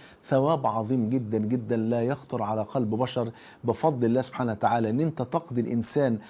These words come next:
حاجة هو محتاجها وتمشي معاه لحد ما تقضي دين وتساعده، أحب إلى النبي صلى الله عليه وسلم من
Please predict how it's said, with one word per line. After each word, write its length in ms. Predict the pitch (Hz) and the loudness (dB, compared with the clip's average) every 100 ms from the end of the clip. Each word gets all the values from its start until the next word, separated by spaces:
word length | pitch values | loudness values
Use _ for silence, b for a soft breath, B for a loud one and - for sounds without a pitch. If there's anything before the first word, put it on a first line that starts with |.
| B | B
حاجة 360 | - 165 160 127 | -2 2 2 2
هو 220 | 127 139 | 0 2
محتاجها 420 | 113 - - 127 | 0 -2 -4 -2
وتمشي 400 | 113 107 175 135 | -2 -2 -4 -2
معاه 140 | 131 139 | -2 -2
لحد 300 | - 151 123 | -2 -2 0
ما 180 | 117 120 | 0 0
تقضي 340 | 156 - 113 | -2 -4 -4
دين 260 | 123 151 135 | 0 0 2
وتساعده، 680 | 113 113 - 160 151 175 B B B - | -2 0 4 4 4 2 B B B -4
أحب 420 | - 208 202 139 | 0 4 4 4
إلى 280 | 226 226 208 | 2 4 4
النبي 480 | 180 180 185 185 127 | 6 6 6 4 4
صلى 280 | - 185 160 | 4 4 6
الله 120 | 160 | 6
عليه 120 | 151 | 4
وسلم 260 | 190 185 170 | 4 4 4
من 500 | 139 175 226 160 | 4 4 6 4